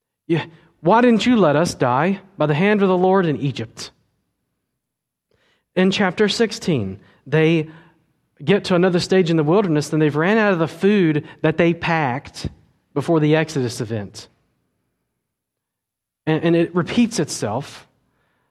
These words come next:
"Well, we had food when we were enslaved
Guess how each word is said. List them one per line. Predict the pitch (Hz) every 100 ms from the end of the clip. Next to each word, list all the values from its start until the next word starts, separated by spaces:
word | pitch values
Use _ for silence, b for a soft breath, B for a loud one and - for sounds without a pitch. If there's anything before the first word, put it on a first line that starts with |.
| _ _ _ _ _
"Well, | 139
we | 165
had | 143 226 311 254
food | - 123 95 92 - _ _ _ _ _ _ _ _ _ _ _ _
when | 160 165
we | 165
were | 147
enslaved | 143 - - 156 123 156 180